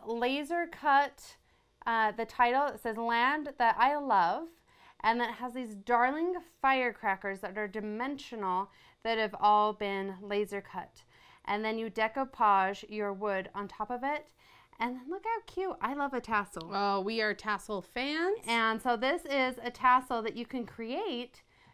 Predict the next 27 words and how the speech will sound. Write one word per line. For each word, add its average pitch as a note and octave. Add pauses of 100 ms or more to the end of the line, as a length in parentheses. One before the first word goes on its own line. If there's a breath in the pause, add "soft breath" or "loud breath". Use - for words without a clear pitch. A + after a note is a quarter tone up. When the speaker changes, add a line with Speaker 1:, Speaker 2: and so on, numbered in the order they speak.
Speaker 1:
using A3+
the G#3
Adorn F#3+
It F#3
ribbon F#3+
Speaker 2:
Yes. G#3+
Speaker 1:
that -
comes G3
in G3
your F#3+
kit. A3+ (100)
Speaker 2:
And B3+
we C#4+
have F#4+
a C4+
tassel D#4
maker G#3
and A#3+
a A3+
YouTube C#4
video G#3
on G#3
how A#3+
to D4+
make F#3+
Speaker 1:
Mm-hmm. F#3+
Speaker 2:
tassels. F#3+